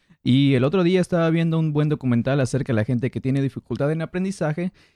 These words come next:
y salía como cantaban y luchaban por lograr sus sueños. Eso era hermoso. Creo que se llamaba Bandamax o algo así. Ellos sí tienen <laughs> visión y corazón, mientras que en otros lugares corren a sus fans. Y claro, estoy hablando de Belinda. ¿De dónde más me puedo colgar de la fama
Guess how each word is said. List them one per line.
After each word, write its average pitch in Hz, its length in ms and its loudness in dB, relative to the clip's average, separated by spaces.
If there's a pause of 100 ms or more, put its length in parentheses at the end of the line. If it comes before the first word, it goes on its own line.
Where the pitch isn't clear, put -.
y 165 100 0
salía 220 320 6
como 240 180 4
cantaban 196 420 2
y 165 60 2
luchaban 143 480 2
por 113 160 -6
lograr 117 400 -2
sus 120 200 -6
sueños. - 680 -6
Eso 127 160 -12
era 113 100 -8
hermoso. 117 600 -6 (240)
Creo 175 120 -2
que 180 60 -2
se 151 120 -2
llamaba 127 260 4
Bandamax 110 500 -4
o 117 60 -8
algo 117 160 -6
así. 110 260 -12 (380)
Ellos 226 240 4
sí 208 100 0
tienen 202 300 0
<laughs> 175 40 -6
visión 165 320 0
y 165 60 0
corazón, 131 580 -2 (260)
mientras 160 300 2
que - 100 -6
en 185 40 0
otros 196 220 -2
lugares 175 460 0
corren 180 320 0
a 165 60 0
sus 165 200 -4
fans. 240 400 -4 (180)
Y 120 120 -4
claro, 208 280 -4
estoy 165 240 -2
hablando 160 320 0
de 131 120 2
Belinda. 135 500 0
¿De 131 100 -2
dónde 165 260 2
más 160 220 -2
me 139 120 0
puedo 147 300 -2
colgar 139 300 0
de 135 80 0
la 131 140 -2
fama 208 340 -2